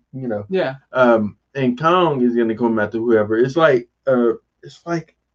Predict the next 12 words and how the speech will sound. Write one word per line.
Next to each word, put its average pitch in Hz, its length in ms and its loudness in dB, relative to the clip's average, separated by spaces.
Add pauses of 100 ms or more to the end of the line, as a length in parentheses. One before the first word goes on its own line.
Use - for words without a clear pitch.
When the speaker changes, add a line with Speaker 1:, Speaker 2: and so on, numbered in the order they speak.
Speaker 1:
a 139 40 -12
miscommunication. 127 1040 -4
It's 123 160 -8
like, 151 360 -2 (600)
it 165 180 -4
reminds 180 400 4
me 160 80 4
of 147 60 2
when 131 140 4
Batman 135 420 4
versus 120 300 -2
Superman 110 480 -10